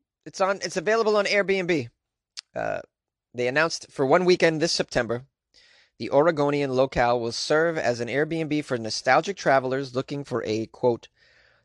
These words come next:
"totally rad yet intimate slumber party at the world's last block-, blockbuster video, brah." For just four dollars, yeah, four dollars?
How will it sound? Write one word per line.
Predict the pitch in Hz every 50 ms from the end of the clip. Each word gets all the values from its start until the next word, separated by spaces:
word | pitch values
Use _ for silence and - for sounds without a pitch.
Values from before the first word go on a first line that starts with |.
| _ _ -
"totally | - 156 156 156 160 175 180 180 180
rad | 165 165 160 147 131 123 123 123 127 131 131
yet | 139 131 123 - _ -
intimate | 175 160 165 - 185 160 165 160 -
slumber | - - - 170 170 160 147 147 156
party | 151 - - 151 147 143 143 147 156 151
at | 139 -
the | - 160
world's | 131 120 139 135 131 135 139 131 123 120
last | 135 139 131 131 135 139 147 - - 147 131 -
block-, | - 147 156 151 143 151 - - - _ _ _ -
blockbuster | 175 151 147 - - - 160 156 - - - 131 - -
video, | 160 160 160 165 165 160 156 156
brah." | 143 127 - - 170 165 165 165 165 170 165 160 - _ _ _ _ _ _ _ _ - - _ _ _ _ _ _ _ _ _ _ _
For | - 175 170
just | - 185 180 - - - _
four | - 226 226 233 247 247
dollars, | 220 220 202 196 190 180 170 165 170 165 - - -
yeah, | 202 254 277 294 285 269 220 - - _ _ _ _ _ _ _ _ _ _ _ _ _ _ _ _ _
four | - 240 240 269 269
dollars? | 247 226 220 254 277 302 302 311 285 - -